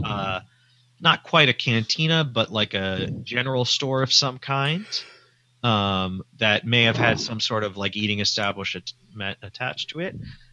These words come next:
And last but not least, there seems to be a decent-sized cantina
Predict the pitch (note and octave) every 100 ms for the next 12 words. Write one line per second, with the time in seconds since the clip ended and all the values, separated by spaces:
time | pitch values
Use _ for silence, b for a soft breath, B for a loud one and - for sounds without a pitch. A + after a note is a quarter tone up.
0 | - C3+ C#3+ C3+ D#3 F3+ - F3 D#3 C#3+
1 | D#3+ E3 - C#3+ - - - - - -
2 | - C3 C3 B2+ B2 - A2+ A2+ A2 G#2+
3 | G#2 - - - - - - - A#2 A#2+
4 | G#2+ - B2 G#2 G2 - - A2 F2